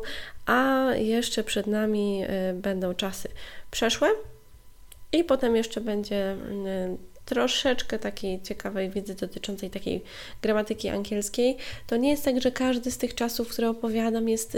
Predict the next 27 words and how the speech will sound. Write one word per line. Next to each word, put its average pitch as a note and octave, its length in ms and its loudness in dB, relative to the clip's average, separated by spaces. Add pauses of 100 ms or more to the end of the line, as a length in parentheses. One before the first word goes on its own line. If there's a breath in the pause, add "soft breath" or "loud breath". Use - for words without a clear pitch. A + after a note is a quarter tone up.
(140)
piękny B3+ 540 4
i A#3 40 4
jest A#3 200 -2
naj-, A3+ 200 2
znaczy G#3 300 -2
piękny, F3+ 380 -2
może E3+ 160 2
one F3 160 2
są, A3 340 6
ale G3 180 0
że G3 120 -4
nie G3+ 120 0
są G3+ 220 -4 (480 loud breath)
aż G#3+ 180 0
tak A3+ 200 0
wszystkie - 360 -4
istotne, A#3 460 0
ponieważ A3 500 0 (320 loud breath)
do A#3 180 4
codziennej A3+ 520 2
komunikacji A3+ 800 2
na A3+ 80 2
poziomie G#3+ 320 0
podstawowym A3 680 2
potrzebujesz G3+ 600 0 (300 loud breath)
present C#4+ 400 6
simple, C#4+ 480 6